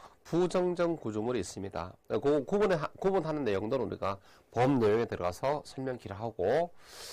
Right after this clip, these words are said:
자, 먼저, 아, 그러한, 아, 정정보 종류는 크게, 크게 뭐다? 네 가지입니다. 하나가, 아, 단순보, 어, 그 다음에 두 번째, 아, 캔틸레버보, 어, 그 다음에, 아, 내민보,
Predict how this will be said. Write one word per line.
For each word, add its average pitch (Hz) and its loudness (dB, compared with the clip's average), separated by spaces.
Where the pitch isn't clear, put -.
자, - -6
먼저, 120 0
아, 117 0
그러한, 170 0
아, 117 0
정정보 175 2
종류는 107 0
크게, 180 0
크게 - -4
뭐다? 107 0
네 107 0
가지입니다. 113 -2
하나가, 123 0
아, 110 0
단순보, 120 -2
어, 95 0
그 101 -10
다음에 135 2
두 101 -8
번째, 110 2
아, 104 -2
캔틸레버보, 139 0
어, 104 0
그 110 -4
다음에, 135 2
아, 107 2
내민보, 110 2